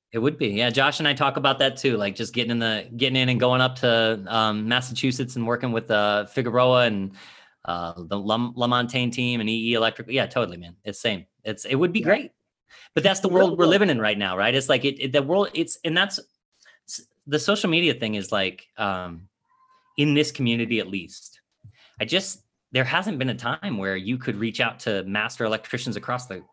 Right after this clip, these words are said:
Speaker 1: damn world and just be like, "Hey, what do you think about this? What
Speaker 2: Yeah.
Speaker 1: do you do, what are you doing there? What is that product you're using?" Like,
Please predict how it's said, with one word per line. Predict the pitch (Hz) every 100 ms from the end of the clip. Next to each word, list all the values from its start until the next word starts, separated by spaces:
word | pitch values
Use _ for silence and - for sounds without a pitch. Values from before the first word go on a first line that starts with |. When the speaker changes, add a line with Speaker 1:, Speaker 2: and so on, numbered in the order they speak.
| - -
Speaker 1:
damn | 123 113
world | 107 151 110 - -
and | 104 92
just | 101 -
be | 107
like, | 95
"Hey, | 147 139
what | 104
do | 120
you |
think | 120 143
about | 95 82
this? | - - - _ _ _ _
What | 98 101 -
Speaker 2:
Yeah. | 135
Speaker 1:
do | 123
you | 123
do, | 127 127
what | 131 131
are |
you | 135
doing | 131 139 113
there? | 90 80
What | 92 123
is | 120
that | 127 117
product | 123 127 110 -
you're | 85
using?" | 85 85 87
Like, | 90 85